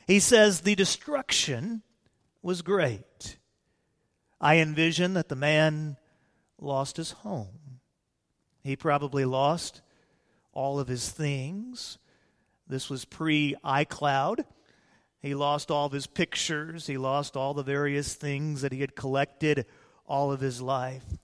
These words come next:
And it may have gone much deeper. He may have lost the people that he loved. Now, Jesus was a carpenter,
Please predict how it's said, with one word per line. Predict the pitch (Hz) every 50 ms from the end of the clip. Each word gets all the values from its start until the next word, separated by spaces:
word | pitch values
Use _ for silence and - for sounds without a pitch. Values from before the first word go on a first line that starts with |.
| _ _ _ _ _ _ _ _ _ _ _ _ - -
And | 151 131 131
it | 127
may | 127 135 160
have | 180 156 127
gone | 143 131 131 127
much | 127 123 123 127 -
deeper. | - - 165 170 170 - 110 98 98 101 - _ _ _ _ _ _ _ _ _ _ _ _ _ _ _ _ _ _ _ _ _ _ _
He | _ - 120
may | 117 123 131 135
have | 135 120 117
lost | 120 120 123 123 127 131 - - -
the | -
people | - - 131 123 - - 120 117 113 117 113 _ _ _ _ _ _ _ _ _ _ _ _ -
that | 120 110 110
he | 117 110
loved. | 110 127 139 127 104 95 95 95 101 - _ _ _ _ _ _ _ _ _ _ _ _ _ _ _ _ _ _ _ _ - - _ -
Now, | 185 175 170
Jesus | - 208 240 214 175 202 - -
was | 147 123
a | 135
carpenter, | - - 131 113 110 - - 110 113 143 175